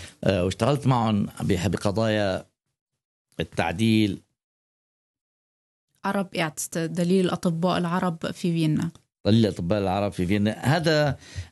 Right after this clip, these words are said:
Speaker 1: النسخة الثانية.
Speaker 2: نعم.
Speaker 1: فنحن كنا عم نشتغل مع زملائنا على عملية التعديل والاندماج في سوق العمل.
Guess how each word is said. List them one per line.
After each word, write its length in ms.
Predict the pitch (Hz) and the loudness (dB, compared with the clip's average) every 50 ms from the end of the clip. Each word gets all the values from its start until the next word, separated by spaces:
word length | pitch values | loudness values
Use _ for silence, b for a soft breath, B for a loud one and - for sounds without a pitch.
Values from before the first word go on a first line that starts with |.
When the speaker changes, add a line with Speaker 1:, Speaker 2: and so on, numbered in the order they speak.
| B - - | B 0 4
Speaker 1:
النسخة 320 | 117 131 135 - - 127 | 4 4 4 4 2 -2
الثانية. 480 | 117 - - 104 98 90 80 65 - - _ _ _ B B | -2 0 0 0 2 2 0 -2 -2 -6 _ _ _ B B
Speaker 2:
نعم. 140 | B B B B B B | B B B B B B
Speaker 1:
فنحن 260 | - 120 139 147 156 | 2 2 4 2 2
كنا 240 | - - 151 143 139 | 2 2 2 2 4
عم 100 | 123 127 | 4 2
نشتغل 300 | 120 110 - 147 135 120 | 2 2 2 2 2 2
مع 100 | 117 113 | 2 2
زملائنا 600 | 101 101 98 104 113 123 123 117 113 110 110 107 | 2 2 4 4 4 4 4 4 4 4 2 0
على 260 | - - - 107 104 | 0 0 0 2 2
عملية 380 | 90 95 101 98 110 120 117 101 - | 2 2 2 4 4 4 2 2 0
التعديل 520 | 92 - - - 85 85 95 113 113 110 | -2 -2 0 -2 0 2 2 4 4 4
والاندماج 500 | 101 90 90 98 92 92 104 101 104 104 | 4 2 4 4 4 4 4 4 2 2
في 140 | - - 92 | 0 0 0
سوق 220 | 80 85 80 76 | 0 0 2 0
العمل. 480 | 87 76 57 58 67 67 53 - 110 - | 0 0 0 -2 -2 -4 -2 -2 -4 -4